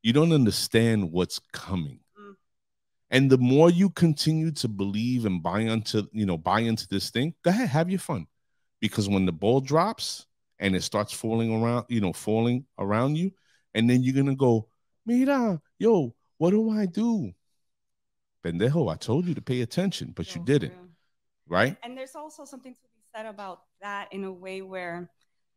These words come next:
Speaker 2: forget about N F Ts for a second,
Speaker 1: Mm-hmm.
Speaker 2: because if you're gonna talk about N F Ts, you have to talk about cryptocurrency, which is what you need to
Speaker 1: Yes.
Speaker 2: buy it.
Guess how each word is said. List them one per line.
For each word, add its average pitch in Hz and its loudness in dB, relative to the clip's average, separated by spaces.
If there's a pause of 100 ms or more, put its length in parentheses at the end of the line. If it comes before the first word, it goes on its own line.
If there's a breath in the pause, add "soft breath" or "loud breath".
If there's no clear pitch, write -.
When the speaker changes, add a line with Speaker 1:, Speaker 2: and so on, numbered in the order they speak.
(300)
Speaker 2:
forget 269 -2
about 302 2
N 226 0
F 202 -4
Ts 170 -8
for 165 -12
a 160 -12
second, - -10
Speaker 1:
Mm-hmm. 92 4
Speaker 2:
because 165 6
if 208 -10
you're 226 -12
gonna 254 -2
talk 262 -6
about 233 -2
N 214 0
F - -10
Ts, 208 -6
you 202 -2
have 185 -6
to - -20
talk 202 -8
about 190 -6
cryptocurrency, 185 -4
which 175 -14
is 175 -12
what 170 -12
you 180 -2
need 170 -2
to 165 -6
Speaker 1:
Yes. - -2
Speaker 2:
buy 151 -10
it. 151 -16